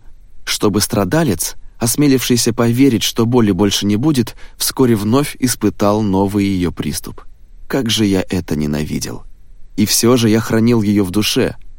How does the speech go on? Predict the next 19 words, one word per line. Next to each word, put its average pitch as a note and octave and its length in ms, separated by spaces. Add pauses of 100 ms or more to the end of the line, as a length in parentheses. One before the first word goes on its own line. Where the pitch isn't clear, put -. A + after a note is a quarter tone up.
(160)
свою A#2 320
последнюю A#2+ 640
крошечную G2+ 580
веру. G#2 340 (460)
Я G#2+ 100
ведь G2+ 120
всегда D#3 400
был C#3+ 160
оптимистом, F#2+ 640 (240)
так G#2 160
что - 280
эти A2 220
слова G2+ 360
пророчества F#2+ 760
обладали G#2 540
для G2 220
меня G2+ 260
особым A2+ 520
значением. G2+ 720